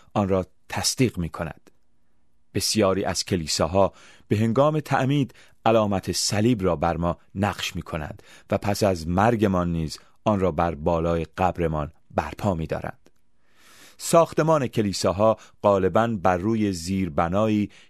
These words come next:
که به شکل صلیب می‌باشد بنا می‌شوند که با سالن اصلی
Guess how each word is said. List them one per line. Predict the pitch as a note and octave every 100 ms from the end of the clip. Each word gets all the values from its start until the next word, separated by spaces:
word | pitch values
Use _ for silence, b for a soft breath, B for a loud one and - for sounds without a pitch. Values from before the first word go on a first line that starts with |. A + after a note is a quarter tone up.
| -
که | G#2
به | E2 F#2+
شکل | - F#2+ - F2+
صلیب | E2+ - - G2 G#2 C#3 -
می‌باشد | G2+ F2+ E2+ - E2+ D2+
بنا | E2 F#2 F2
می‌شوند | E2 D#2 D#2 D2+ C#2+ B B B
که | A2
با | F#2+ F#2+
سالن | - - F#2+ F2+ G2 F#2 -
اصلی | F2+ - G#2 G#2